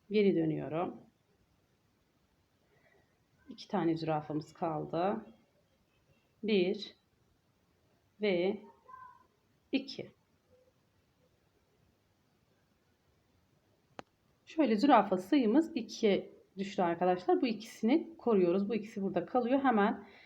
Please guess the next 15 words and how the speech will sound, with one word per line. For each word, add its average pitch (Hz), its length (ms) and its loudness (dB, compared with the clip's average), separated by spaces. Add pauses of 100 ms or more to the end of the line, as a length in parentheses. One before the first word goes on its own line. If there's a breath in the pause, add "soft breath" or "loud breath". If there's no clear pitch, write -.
(280 loud breath)
birinci 208 300 4
zürafamıza 185 640 2
batarak 247 460 0
aşağıya 170 440 -2
iniyoruz. 165 720 -2 (1300)
Bir, 196 420 2 (200)
hemen 214 280 0
ikinci 196 420 -4
zürafama 160 560 -2
batıyorum. 170 720 -4 (460)
İki, 220 680 -4 (360 loud breath)
en 277 160 2
son 247 320 4
zürafama 170 580 0
batıyorum. 147 680 -4